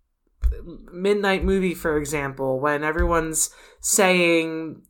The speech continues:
blah, blah, blah at a certain scene and everyone jeers or whatever, like, that stuff, yeah, it sounds goofy, but it really probably does, isn't as serious as why people are, like, picking up on that and making fun of it.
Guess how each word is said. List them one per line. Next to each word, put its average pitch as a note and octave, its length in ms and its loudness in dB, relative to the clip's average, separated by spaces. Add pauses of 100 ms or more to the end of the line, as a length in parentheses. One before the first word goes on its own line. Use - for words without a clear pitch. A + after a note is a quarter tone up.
(120)
blah, F#3+ 180 0
blah, F3+ 120 4
blah E3 320 6
at D#3 80 4
a D#3 40 4
certain D3+ 340 -2
scene D3+ 400 -4
and D3+ 100 -4
everyone D3 400 -2
jeers C#3+ 540 -4
or C3+ 80 -2
whatever, C3 300 -4
like, D3 220 -4 (680)
that G#3+ 380 4
stuff, - 720 0 (420)
yeah, F3+ 280 6
it - 420 -2
sounds F#3 540 4
goofy, F#3+ 480 -4
but F3+ 480 4
it F3+ 160 0
really G#3 380 2 (240)
probably F3+ 640 4
does, D#3+ 380 0
isn't E3+ 280 -4
as E3 140 -4
serious D#3 600 2
as D3+ 380 0
why D3+ 400 2
people E3+ 340 -4
are, C#3+ 100 0
like, C#3 220 -6
picking E3 280 -4
up C#3+ 160 -4
on D#3 180 0
that D3+ 160 2
and C3+ 80 -10
making C#3+ 340 -8
fun C3 260 -6
of D#3+ 140 -6
it. G3+ 140 0